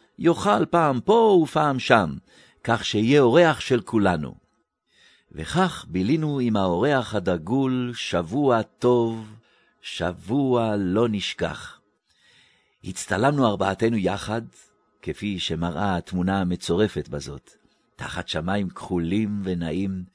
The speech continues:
על שפת אגם ז'נבה השלב, ומנגד נישאים מכוסים בשלג עד האלפים השוויצריים.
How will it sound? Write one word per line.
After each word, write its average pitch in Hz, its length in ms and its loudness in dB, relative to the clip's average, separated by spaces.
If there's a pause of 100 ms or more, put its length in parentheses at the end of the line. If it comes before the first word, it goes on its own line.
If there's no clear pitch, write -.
(300)
על 107 160 0
שפת - 480 -4
אגם 120 400 0
ז'נבה 104 600 -2
השלב, 104 600 0 (460)
ומנגד 127 600 0
נישאים 127 580 -2
מכוסים 127 640 -4
בשלג 110 560 -2
עד 107 340 -6 (360)
האלפים 110 720 -2
השוויצריים. 85 880 -6